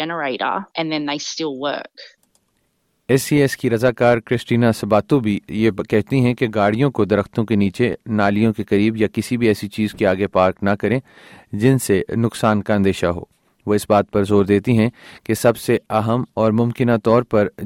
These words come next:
Speaker 2: جان بچانے والا مشورہ سیلاب کے پانی میں گاڑی چلانے سے گریز کرنا ہے۔ گدلا پانی ملبہ یا سڑک کے نقصان کو نیچے چھپا لیتا ہے۔ ہو سکتا ہے کہ خطرناک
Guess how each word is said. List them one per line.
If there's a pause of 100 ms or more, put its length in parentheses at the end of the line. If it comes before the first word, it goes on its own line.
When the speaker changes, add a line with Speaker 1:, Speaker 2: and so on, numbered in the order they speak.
Speaker 2:
جان
بچانے
والا
مشورہ
سیلاب
کے
پانی
میں
گاڑی
چلانے
سے (100)
گریز
کرنا
ہے۔ (720)
گدلا
پانی
ملبہ
یا
سڑک
کے
نقصان
کو
نیچے
چھپا
لیتا
ہے۔ (1000)
ہو
سکتا
ہے
کہ
خطرناک